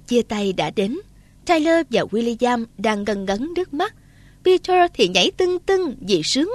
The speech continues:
quá. Tất cả chúng tôi ôm nhau, hôn nhau, và rồi bọn trẻ ra về trong tiết trời tháng sáu ấm áp. Sao Lơ sẽ đón chiếc xe buýt của trường phổ thông để quay về trại tập trung dành cho dân nhập cư.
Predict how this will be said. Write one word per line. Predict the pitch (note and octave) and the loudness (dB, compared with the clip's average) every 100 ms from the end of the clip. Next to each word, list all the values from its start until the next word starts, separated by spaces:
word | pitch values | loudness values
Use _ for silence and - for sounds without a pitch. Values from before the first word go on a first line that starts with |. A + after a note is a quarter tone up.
| B4+ | 0
quá. | E4+ A4 - _ - - - - | 0 0 -6 _ -20 -20 -20 -2
Tất | A#4 - | 0 4
cả | A3+ | 2
chúng | - G4 | 2 -6
tôi | D#4+ D4+ - | -2 -2 -2
ôm | D#4 D#4 D4 | -2 -2 -2
nhau, | D#4 D#4 D4+ - - | -2 -2 -6 -18 -20
hôn | - F4 E4+ D#4+ | 0 2 2 0
nhau, | E4+ E4+ E4 - - - | 0 0 -4 -16 -20 0
và | B3 A3 | 2 4
rồi | A3+ G3+ | 4 2
bọn | G3+ F3+ G#3 | 0 -2 0
trẻ | F3+ C#4+ - | 0 0 0
ra | F4 E4+ | -2 0
về | G#3 F3+ E3+ - _ - - | 0 0 0 -8 _ -6 0
trong | A#3+ G#3+ | 0 0
tiết | - G4+ - | -2 -2 -2
trời | - F3+ - | 0 0 0
tháng | - C4+ | -8 -8
sáu | - A#3+ A3 E4 - | -4 -4 -4 -6 -4
ấm | A3+ A3+ E4+ - | -4 -4 -8 -6
áp. | F4 G#4+ - - _ - - - - - - - - - | -6 -6 -14 -20 _ -20 -20 -20 -20 -20 -20 -20 -20 -4
Sao | - A#3+ | 2 4
Lơ | G#3 G3 | 4 2
sẽ | F#3 G3 | 2 -2
đón | A3+ G#3+ F4+ | -2 -4 -4
chiếc | F4+ F#4+ | -4 -2
xe | F4+ E4 | -2 0
buýt | D4+ A#4 - | 2 0 0
của | - G3 | -2 -2
trường | - G#3+ D#3 | 0 -2 0
phổ | C#3+ F3+ - | -2 -4 -4
thông | - D#4+ D#4+ - - - | -4 -4 -4 -10 -8 -2
để | B3 | 0
quay | F#4 F4 A3+ | 0 0 2
về | F#3+ F3+ - | 2 2 0
trại | F3 D3 | -2 -2
tập | E3+ - - | -4 -4 -4
trung | C4+ B3+ - | -2 -4 -2
dành | F#3+ C#3+ | -2 -2
cho | G#3+ G#3+ | -6 -4
dân | A3 G3 | -2 -2
nhập | F#3 D3+ - | -4 -6 -2
cư. | C4 C4+ | 0 0